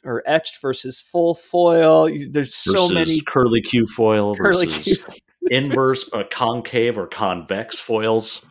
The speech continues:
Speaker 2: depending on
Speaker 1: Yes.
Speaker 2: which way they're curling.
Speaker 1: Yeah, right. And that how you treat them is different. One you need to humidify, the other you need to dehydrate. There's all, yeah, I, I
Speaker 2: It's,
Speaker 1: think a
Speaker 2: it's
Speaker 1: lot of
Speaker 2: easier
Speaker 1: them
Speaker 2: to,
Speaker 1: have thrown
Speaker 2: it's
Speaker 1: their
Speaker 2: easier to
Speaker 1: hands
Speaker 2: care
Speaker 1: up.
Speaker 2: for a reptile or be a s-, cigar aficionado
Speaker 1: Yes.
Speaker 2: than to collect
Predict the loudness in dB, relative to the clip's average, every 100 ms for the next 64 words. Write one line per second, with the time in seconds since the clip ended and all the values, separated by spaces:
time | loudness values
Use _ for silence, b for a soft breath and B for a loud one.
0 | _ _ _ _ _ -2 0 0 0 0
1 | -2 -4 -6 0 2 2 0 -6 -6 -6
2 | -6 _ -6 -4 -4 -4 0 0 -2 -2
3 | 0 -2 -4 -6 -6 -8 -4 -4 -4 -8
4 | -4 -6 -4 -8 -6 -6 -6 -10 -10 -6
5 | -6 0 2 4 2 2 -4 -4 -6 -8
6 | -10 -12 -6 -2 -2 -2 -2 -2 -4 _
7 | -16 -10 -6 -6 -8 _ b b b 2
8 | 4 4 2 0 -4 -4 -4 -2 -2 2
9 | 2 2 0 -2 -2 -2 0 0 2 2
10 | 0 -2 -2 0 0 -2 -2 -2 -2 -2
11 | -2 -2 -8 -10 -8 -4 0 2 0 -2
12 | -8 -6 -4 -2 0 2 4 4 2 -6
13 | -6 -6 -4 -4